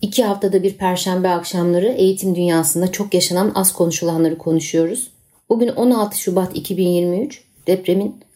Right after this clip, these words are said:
afetin onuncu günü. Tahmin edebileceğiniz üzere sizlerle bugün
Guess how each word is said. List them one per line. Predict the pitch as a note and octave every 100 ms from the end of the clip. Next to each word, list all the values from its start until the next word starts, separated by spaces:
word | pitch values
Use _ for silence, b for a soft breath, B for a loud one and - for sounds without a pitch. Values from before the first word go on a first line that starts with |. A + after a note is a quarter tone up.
| _
afetin | F#3 F#3 F#3+ F#3+ B3 B3+ - _
onuncu | - G3 F#3 F3
günü. | D3+ F3 G#3 - _ _ _ _
Tahmin | - A3+ A#3+
edebileceğiniz | A#3+ A#3 G#3+ A3+ G#3 A3+ A#3 G#3
üzere | F#3 F#3 A#3 D4+ _ _
sizlerle | - - G3+ G3 G#3 G#3 G3
bugün | G#3 G3+ A#3+ -